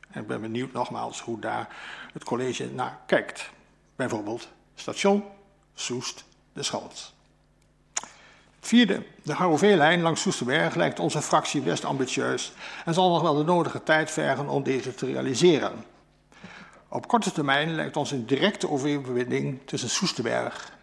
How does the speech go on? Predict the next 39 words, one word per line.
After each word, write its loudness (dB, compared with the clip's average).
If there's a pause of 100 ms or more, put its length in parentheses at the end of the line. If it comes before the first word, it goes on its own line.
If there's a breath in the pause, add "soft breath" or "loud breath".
en -10
station -6
Den -8
Dolder -4 (140)
sterk 0 (160)
aan 0
te -8
bevelen. -10 (960 soft breath)
Bij -2
het 2
stimuleren 6
van 2
het -6
openbaar 0
vervoer 0
zullen -4
we -2
dan 2
wel 6
de 0
nodige -2
randvoorwaarden -6
moeten -2
zorgen. 2 (420 loud breath)
En -8
hopelijk 2 (120)
kan 2
het -4
college, 4
zoals 0
in -4
de -6
notitie -4
staat, -2 (340 loud breath)
ook -2
lobbyen 6 (460 soft breath)
bij -10
de -20
provincie -6